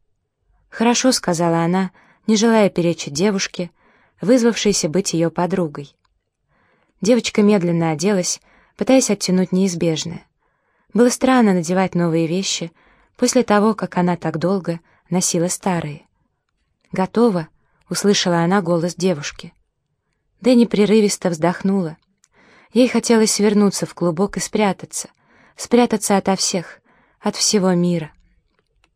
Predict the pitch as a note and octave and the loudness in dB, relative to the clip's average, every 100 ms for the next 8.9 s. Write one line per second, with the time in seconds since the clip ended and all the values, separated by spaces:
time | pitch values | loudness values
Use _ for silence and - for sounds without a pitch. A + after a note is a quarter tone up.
0 | _ _ _ _ _ _ - G#3+ A3+ B3+ | _ _ _ _ _ _ -2 2 4 4
1 | B3 G3+ F#3 F3+ G#3+ G3+ F3 F3 - G#3 | 4 4 4 6 6 4 2 -2 0 0
2 | F#3+ F3 - E3 - D#3+ D3 E3 F3+ D#3+ | 0 -2 -2 -4 -4 -6 -6 -4 -2 -4
3 | _ _ _ _ _ _ F3 F3+ - C4 | _ _ _ _ _ _ -4 -4 2 4
4 | G#3 F#3 G3 F3 D#3+ _ _ - - F#3 | 4 4 4 0 -6 _ _ -16 -4 -4
5 | F3+ F#3 F3 E3 E3 D#3+ D#3 D3 - _ | -2 0 2 2 0 -2 -4 -6 -14 _
6 | _ _ - - - F3+ C4 A#3 - G3 | _ _ -20 -20 -6 0 2 2 2 2
7 | G#3 E3 C#3+ - _ _ _ _ F#3+ B3+ | 2 0 -6 -10 _ _ _ _ 0 4
8 | A3+ A3 G#3+ - G#3+ G#3+ G#3 E3 C#3+ | 6 4 2 0 2 2 2 0 -4